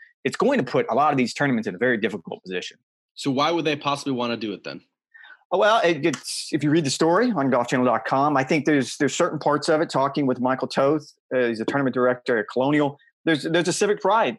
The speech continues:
Speaker 1: element. I mean, Michael and Colonial wanna be the first, whether that's the first in sports or the first in golf, whatever the case may be. They
Speaker 2: You don't
Speaker 1: want
Speaker 2: wanna be the first.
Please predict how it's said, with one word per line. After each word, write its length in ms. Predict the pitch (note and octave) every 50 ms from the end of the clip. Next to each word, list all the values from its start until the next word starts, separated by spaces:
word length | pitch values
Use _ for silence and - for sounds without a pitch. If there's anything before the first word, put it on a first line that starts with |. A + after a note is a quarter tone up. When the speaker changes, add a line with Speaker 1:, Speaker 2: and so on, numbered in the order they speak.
| _ _
Speaker 1:
element. 400 | A#2+ A2 G#2 - - - F2 E2 -
I 40 |
mean, 280 | B2 B2 B2 A#2+ B2+ B2+ G2
Michael 420 | A#2+ A#2 B2+ C3+ G3+ F#3+ E3+ E3
and 180 | C3+ A#2+ A#2 A2+
Colonial 360 | - C3 C3 C#3 E3 D#3+ C3
wanna 180 | B2+ C#3 D#3 D#3
be 120 | D3+ D#3+
the 80 | D3+ D3
first, 500 | - E3 G#3+ G#3 - - - - - -
whether 240 | A#2 A#2+ A#2 A#2 -
that's 180 | - A2 - -
the 80 | -
first 300 | - - A#2+ A2 - -
in 80 | F#2+ F#2
sports 440 | - - - C3 C3+ D#3+ F#3+ - -
or 40 | A2+
the 80 | A2+
first 300 | - - A#2+ A2+ - -
in 100 | A2+ G#2
golf, 200 | G2 G#2 A#2+ C#3+ C#3
whatever 260 | C3 C3 D3 C#3 C3
the 60 | A#2
case 240 | - - C3 A#2+ -
may 120 | - A2+ G#2
be. 180 | A#2 D3 D#3
They 120 | A#2+ B2+ C3
Speaker 2:
You 120 | - C4
don't 80 | D#4 D#4+
Speaker 1:
want 80 | D4+
Speaker 2:
wanna 160 | D4+ D4 C#4+
be 100 | A#3+ C4+
the 100 | B3+ B3
first. 640 | B3 - C4+ C4 B3+ B3+ C4 B3+ A#3+ - - -